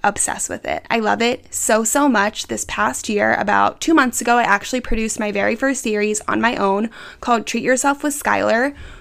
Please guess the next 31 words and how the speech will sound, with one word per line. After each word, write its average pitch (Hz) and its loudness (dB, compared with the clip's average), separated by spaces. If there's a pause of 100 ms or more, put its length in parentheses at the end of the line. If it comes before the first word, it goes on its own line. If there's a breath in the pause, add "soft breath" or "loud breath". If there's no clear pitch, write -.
which 240 2
was 214 2
a 220 -2
huge 294 4
feat - -6
for 220 -4
me 208 -4 (220 loud breath)
and 226 -4
something 214 0
I'm 208 -2
super, 233 -2
super 226 -2
proud 202 0
of. 208 0
This 208 -6
is 220 -4
season 277 6
two. 208 2
I 247 0
worked 226 -2 (240 loud breath)
hand 254 0
in 254 2
hand 226 0
with 226 -4
a 233 -2
producer 214 -2
last 208 0
year 208 2
on 208 -6
season 208 -4
one, 226 2